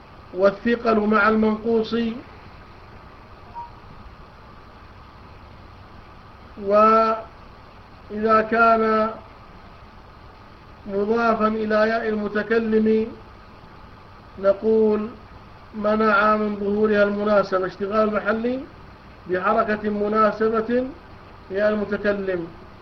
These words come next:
إذن لا فرق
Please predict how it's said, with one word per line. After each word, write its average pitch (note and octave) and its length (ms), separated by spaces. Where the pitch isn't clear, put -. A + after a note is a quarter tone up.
إذن A#3+ 480
لا A3 260
فرق B3 360